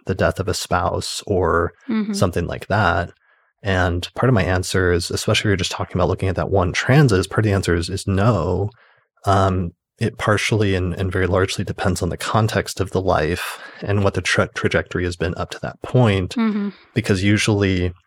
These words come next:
Speaker 1: stuff doesn't often come out of nowhere, but sometimes earlier versions of that transit where Saturn was in earlier versions of that cycle would have set up the, the trajectory. So, for example, I was reading a story about how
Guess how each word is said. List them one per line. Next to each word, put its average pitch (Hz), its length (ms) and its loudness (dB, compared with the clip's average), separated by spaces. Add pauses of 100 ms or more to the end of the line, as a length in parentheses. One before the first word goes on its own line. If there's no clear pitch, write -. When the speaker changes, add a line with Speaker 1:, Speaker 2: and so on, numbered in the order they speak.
(1120)
Speaker 1:
stuff - 280 2
doesn't 98 260 2
often 95 340 0
come 101 200 0
out 87 120 2
of 85 100 -4
nowhere, 98 440 2
but 95 140 -4
sometimes 95 580 0
earlier 95 640 2 (600)
versions 104 540 4
of 90 120 0
that - 200 0
transit 90 680 -2
where 92 140 0
Saturn 90 560 0
was 85 120 -4
in 90 160 -2
earlier 92 440 0
versions 90 480 -2
of 95 120 -4
that 87 220 -2
cycle 92 800 2 (460)
would 110 200 2
have 107 140 0
set 85 200 0
up 85 140 -2
the, 78 140 -2 (220)
the 92 100 -2
trajectory. 87 760 -4
So, - 180 -6
for 92 120 -2
example, 90 420 0
I 90 40 2
was 87 100 -2
reading 92 220 0
a 78 40 -2
story 87 320 0
about 85 260 0
how 90 540 2